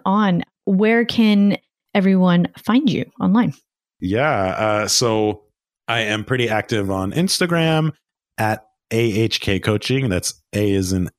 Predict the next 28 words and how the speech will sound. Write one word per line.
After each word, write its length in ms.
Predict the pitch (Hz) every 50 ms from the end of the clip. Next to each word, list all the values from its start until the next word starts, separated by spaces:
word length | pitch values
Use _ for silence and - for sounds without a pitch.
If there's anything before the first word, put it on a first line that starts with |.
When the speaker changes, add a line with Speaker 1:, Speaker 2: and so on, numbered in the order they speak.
| _
Speaker 2:
apple, 420 | - 107 104 - - 104 104 101 90 -
H 180 | 101 98 -
as 120 | 98 87 92
in 80 | 90
hippopotamus, 680 | 92 95 - - 78 - 95 92 95 95 98 92 -
K 180 | - - 101 98
as 160 | 95 92 85
in 80 | 92 92
kangaroo, 540 | 87 - 95 90 85 80 78 80 90 104 110
which 180 | 101 95 -
is 180 | - 82 78 - _ _ _ _ _ _ _
my 160 | 82 87 85
initials, 440 | 85 82 85 87 - - 98 95 87
Adam 280 | 87 85 85 87 85 82
Hubble 260 | 85 85 73 82 85
Cole. 420 | - - 107 104 107 113 113 110
You 160 | 107 95 95
can 260 | 92 - 92 85 82 - _ _ _ _ _ _
find 340 | _ - - 113 110 107 107
me, 180 | 107 104 104 101
connect, 380 | 95 - 98 101 101 95 -
and 100 | 104 92
follow 320 | 87 - 101 95 95 92 90
on 140 | 87 85 87
LinkedIn 400 | 90 92 87 - - 95 95 90
as 140 | 85 90
well. 520 | 117 - 160 156 139 135 131 127 127 123 - - _ _
Adam 360 | 110 113 113 117 117 113 110